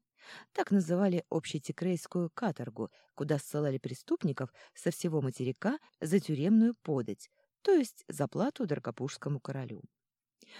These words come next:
У каждого, кто хоть раз спускался в эти шахты по каменной лестнице в тысячу пятьсот пятьдесят шесть ступеней,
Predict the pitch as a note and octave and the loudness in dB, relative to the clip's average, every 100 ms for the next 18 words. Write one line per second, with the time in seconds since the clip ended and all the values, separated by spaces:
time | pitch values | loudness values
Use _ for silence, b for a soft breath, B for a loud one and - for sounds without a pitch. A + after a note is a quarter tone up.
0 | B - C#3 - D3+ F#3 D3 B2 G#2+ - | B -4 -4 0 -2 -2 -4 -8 -8 -6
1 | - - C#3 B2+ A2 - - B2+ - F3+ | -6 -4 -4 -2 -2 -4 -10 -10 -4 -4
2 | - C3 C3+ - A2+ A#3 D4 - - C3+ | -4 -8 -8 -8 -8 -6 -6 -6 -8 -6
3 | - C3+ C3 D3 E3+ F3+ - A#2+ - B2 | -4 -4 -2 -2 -2 -2 -4 -8 -8 -10
4 | - E3 B2+ - B2 D#3+ - D#3+ - C3+ | -6 -6 -6 -10 -8 -8 -6 -6 -6 -10
5 | C3 - C#3+ - A#2+ - E3+ - C#3 F#2+ | -10 -8 -10 -8 -10 -8 -10 -4 -4 -6